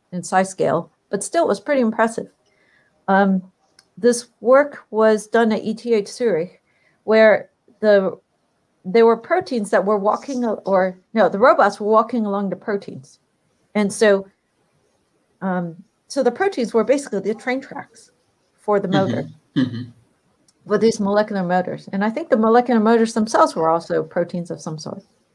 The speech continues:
Speaker 1: I'm not a bio person, so <laughs> I'm concerned they're mo-, they're molecules. Uh,
Speaker 2: Um,
Speaker 1: yeah, so when it comes to,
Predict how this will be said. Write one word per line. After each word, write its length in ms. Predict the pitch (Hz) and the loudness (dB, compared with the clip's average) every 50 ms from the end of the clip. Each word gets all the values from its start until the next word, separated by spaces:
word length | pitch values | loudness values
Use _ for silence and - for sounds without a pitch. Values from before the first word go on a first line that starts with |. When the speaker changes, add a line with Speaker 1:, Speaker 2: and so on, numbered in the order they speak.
| _ _ _ _ _ _ _ _ - | _ _ _ _ _ _ _ _ -2
Speaker 1:
I'm 120 | 220 220 | 0 2
not 180 | 240 262 247 247 | 2 4 4 2
a 60 | 220 | 2
bio 280 | - 160 160 160 170 180 | 2 2 0 0 0 -2
person, 480 | 180 - 202 185 185 - 196 196 - _ _ _ _ _ _ | -4 -4 -6 -6 -6 -8 -12 -12 -14 _ _ _ _ _ _
so 300 | - - - - - 190 | -16 -14 -10 -4 2 2
<laughs> 760 | 202 170 156 - - 185 175 - - 185 - - - - _ - | 2 2 2 0 0 0 0 0 0 -4 -4 -6 -10 -16 _ 2
I'm 300 | - 320 - 254 294 277 - | 2 4 4 6 4 4 6
concerned 400 | - 262 - - - 247 247 240 | 4 2 2 4 2 4 4 4
they're 120 | 233 226 202 | 4 2 2
mo-, 240 | 190 208 202 - - | 2 2 0 0 2
they're 120 | - 214 | 0 0
molecules. 680 | 185 175 170 170 180 180 180 - 185 185 185 - _ _ _ _ _ _ _ _ _ _ _ _ _ _ _ _ _ _ _ _ _ _ _ - - - _ _ _ _ _ _ _ _ _ _ - - _ _ _ _ _ - | 2 4 2 2 2 0 -4 -6 -10 -10 -10 -14 _ _ _ _ _ _ _ _ _ _ _ _ _ _ _ _ _ _ _ _ _ _ _ -18 -18 -18 _ _ _ _ _ _ _ _ _ _ -20 -20 _ _ _ _ _ -10
Uh, 240 | - 90 - - 196 | -8 -8 -8 -8 -8
Speaker 2:
Um, 200 | - 143 113 - | -8 -6 0 2
Speaker 1:
yeah, 200 | 240 247 208 190 185 - | 4 4 4 2 -2 -8
so 340 | - - 240 226 214 214 208 | -2 2 2 4 4 2 0
when 280 | 214 190 208 233 226 | -2 0 0 2 2
it 120 | 233 233 240 | 2 0 0
comes 260 | 269 269 277 269 - | -2 -2 -2 -4 -8
to, 400 | - - 269 240 226 226 220 220 | -6 -2 2 4 4 4 4 2